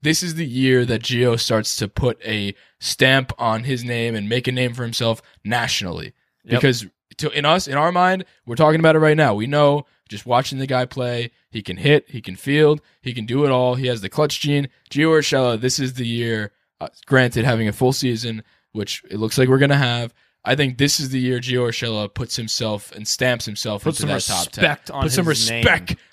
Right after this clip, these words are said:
Speaker 1: on Gio Urshela's name. That's my s-, not even bold prediction 'cause he's put up the numbers, but I think he continues the numbers,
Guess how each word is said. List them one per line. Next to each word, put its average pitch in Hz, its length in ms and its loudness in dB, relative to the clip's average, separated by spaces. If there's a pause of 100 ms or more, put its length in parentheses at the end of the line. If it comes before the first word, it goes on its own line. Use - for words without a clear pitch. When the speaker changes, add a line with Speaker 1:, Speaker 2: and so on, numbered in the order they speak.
Speaker 1:
on 139 200 0
Gio 143 320 -2
Urshela's 117 540 -6
name. 90 300 -12
That's 180 240 0
my 160 300 0 (320)
s-, - 160 -12
not 143 260 -6
even 143 160 -4
bold 139 300 4
prediction 120 400 -6
'cause 107 100 -12
he's 107 160 -10
put 156 220 2
up 139 160 2
the 117 80 -8
numbers, 107 340 -8
but 107 140 -12
I 120 100 -6
think 151 200 -10
he 120 100 -8
continues 175 520 0
the 196 60 4
numbers, 196 460 4